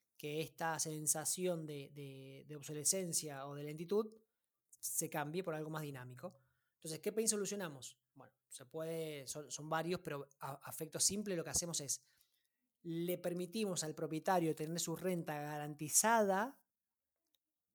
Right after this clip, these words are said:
al instante o en, o el día uno de cada mes, es decir, sin tener que esperar al día cinco o seis para cobrar, mientras que el inquilino le permitimos acceder a su piso de una manera mucho más fácil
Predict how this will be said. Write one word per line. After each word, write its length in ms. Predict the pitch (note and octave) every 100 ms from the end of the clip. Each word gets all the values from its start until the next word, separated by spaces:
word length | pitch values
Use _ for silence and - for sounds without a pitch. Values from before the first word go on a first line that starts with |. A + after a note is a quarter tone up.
| _ _
al 140 | D#3 D#3+
instante 840 | D#3 - G#3+ A#3+ F#3+ F#3 G3 F#3 -
o 320 | D3+ C#3+ C#3
en, 220 | C#3 C3+
o 120 | C3 C#3+
el 80 |
día 180 | C#3+ D3+
uno 220 | D#3 E3
de 60 | D3
cada 200 | D3 D3
mes, 420 | F3+ G#3+ G#3+ - -
es 80 | C#3
decir, 200 | C3+ C#3
sin 140 | C#3
tener 160 | C#3 C#3+
que 60 |
esperar 260 | C#3 D3+ D3+
al 100 | C#3+
día 160 | D3+
cinco 300 | C#3 F#3 F3+
o 40 | C#3+
seis 220 | - F3+
para 180 | E3 C#3+
cobrar, 440 | D#3 G3+ A#3 B3 _ - - _
mientras 460 | - F#3+ G3 F3+ D#3+
que 160 | - F#3
el 100 | E3+
inquilino 680 | E3+ F3 F3+ A#3 G3 D#3
le 180 | D3+ D3+
permitimos 480 | D3 D3 D3 F3+ E3
acceder 760 | D#3 - D#3+ D#3 G#3 F3+ C3 - _ _ -
a 100 | D3
su 200 | - C#3+
piso 360 | G3+ F#3+ D3
de 80 | D3
una 120 | D#3
manera 160 | D#3 D3+
mucho 220 | D#3 E3+
más 120 | F3
fácil 480 | - B3+ - B3 C4